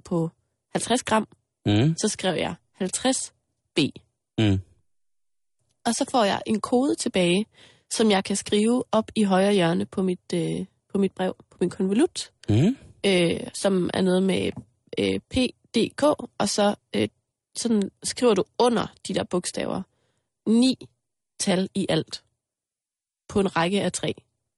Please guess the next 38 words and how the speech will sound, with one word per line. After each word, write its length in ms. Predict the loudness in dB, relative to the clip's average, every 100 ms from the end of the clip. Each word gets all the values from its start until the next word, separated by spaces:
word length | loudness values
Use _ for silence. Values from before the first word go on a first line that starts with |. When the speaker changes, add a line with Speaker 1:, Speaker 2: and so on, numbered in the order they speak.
| _
Speaker 1:
Og 60 | -6
så 100 | -6
skriver 340 | -4 2 2
du 100 | 2
det, 240 | 0 0 -2
og 80 | -4
så 100 | -2 -2
er 120 | 0
det 160 | 0
ligesom 360 | 0 0 0 0
dit 160 | 0 2
Speaker 2:
Ni 60 |
Speaker 1:
frimærke. 220 | 2 4
Speaker 2:
tal 220 | 2 2 2
i 40 | 0
A. 180 | -4 -8 -20 -20 _
Speaker 1:
Jamen, 200 | -2 -2
Speaker 2:
På 60 | 0
Speaker 1:
det 20 |
Speaker 2:
en 60 | 2
Speaker 1:
lyder 100 | 2
Speaker 2:
række 160 | 2 0
Speaker 1:
lidt, 140 | -2
Speaker 2:
af 80 | -6
tre. 100 | -6 -8 -12 -20
Speaker 1:
det 80 | -2
kan 80 | -2
jeg 80 | 0
godt 140 | -2
se, 120 | -6
det 140 | -2 -2
lyder 120 | 0
lidt. 260 | -2 -2 0
Speaker 2:
A 160 | 0 0 -6
trækker. 380 | 0 0 0 -8 _ -4
Speaker 1:
Altså, 320 | 0 0 -2 -8 _ _ -4
du 60 | -4
skriver 380 | 0 2 4